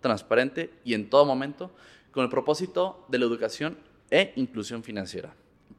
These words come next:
Con el propósito de la educación e inclusión financiera. Hablando un poco de México, en temas de financiamiento colectivo, la verdad es que México es un ejemplo a seguir para los países latinoamericanos. Es la meca.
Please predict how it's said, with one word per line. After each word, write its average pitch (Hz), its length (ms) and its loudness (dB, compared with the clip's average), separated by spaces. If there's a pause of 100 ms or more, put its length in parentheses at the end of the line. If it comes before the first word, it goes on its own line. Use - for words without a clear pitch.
Con 135 100 2
el 127 60 2
propósito 143 440 -2
de 151 100 6
la 120 160 8 (120)
educación 117 680 0 (140)
e 127 140 2
inclusión 127 680 -2
financiera. 92 540 -12 (580)
Hablando 190 340 6
un 226 120 -2
poco 190 260 2
de 165 100 8
México, 127 560 -4 (340)
en 139 120 -2
temas 190 300 4
de 160 80 -2
financiamiento 117 600 -6
colectivo, 123 600 -8 (640)
la 104 100 2
verdad 123 220 8
es 127 140 0
que 131 120 -2
México 127 580 -6
es - 220 -8
un 123 100 -2
ejemplo 139 640 -2
a 110 80 0
seguir 107 420 -10 (140)
para 110 160 4
los 104 100 -2
países 120 640 -6 (140)
latinoamericanos. 95 960 -6 (240)
Es 107 220 0
la 127 140 6
meca. 98 360 -4